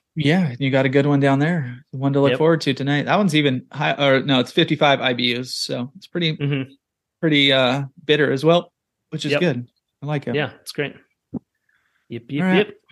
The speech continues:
Speaker 1: What you got for me? Beer of the week.
Speaker 2: My beer of the week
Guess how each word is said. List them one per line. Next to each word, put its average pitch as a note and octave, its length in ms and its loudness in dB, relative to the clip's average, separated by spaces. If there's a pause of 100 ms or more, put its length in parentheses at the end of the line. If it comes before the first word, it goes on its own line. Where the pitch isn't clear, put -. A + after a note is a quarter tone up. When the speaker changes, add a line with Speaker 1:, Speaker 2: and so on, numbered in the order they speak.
Speaker 1:
What D#3+ 240 0
you E3 80 6
got D#3 180 4
for D3 80 0
me? C3 300 0 (220)
Beer D3+ 160 4
of C#3+ 60 4
the C3 60 -2
week. C3 320 -4 (360)
Speaker 2:
My F#3 480 2
beer C3+ 160 0
of A2+ 60 2
the A2 60 -2
week C#3 300 -6